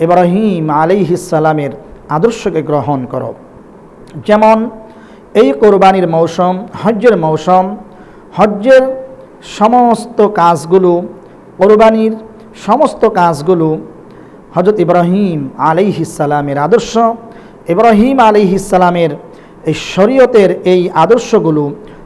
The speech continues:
শরীয়তের এই আহকামাতগুলো মুহাম্মদ সাল্লাল্লাহু আলাইহি ওয়াসাল্লামের শরীয়তের উপরে এটিকে কম্পালসারি করা হয়েছে।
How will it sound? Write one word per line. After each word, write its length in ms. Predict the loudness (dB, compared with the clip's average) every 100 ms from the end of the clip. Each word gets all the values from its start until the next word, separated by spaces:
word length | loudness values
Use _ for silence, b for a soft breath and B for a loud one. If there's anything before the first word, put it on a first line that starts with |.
| -20
শরীয়তের 680 | -6 0 2 2 4 4 4
এই 200 | 2 0
আহকামাতগুলো 1120 | -2 -2 -2 0 2 2 2 0 2 0 -2 -6 B B B -10
মুহাম্মদ 440 | -6 -4 -4 -2 -4
সাল্লাল্লাহু 920 | -6 -2 0 2 2 4 2 2 -2 0
আলাইহি 500 | 2 2 0 0 0
ওয়াসাল্লামের 640 | 0 0 0 0 0 -4 -6 B B -20
শরীয়তের 600 | -8 0 2 2 2 0
উপরে 420 | 0 2 2 0 -4 B B -6
এটিকে 540 | -4 -4 -2 -2 -2 -8 -14 -2
কম্পালসারি 680 | 0 2 0 0 -2 -2
করা 220 | -4 -4
হয়েছে। 480 | -4 -6 -8 -10 -14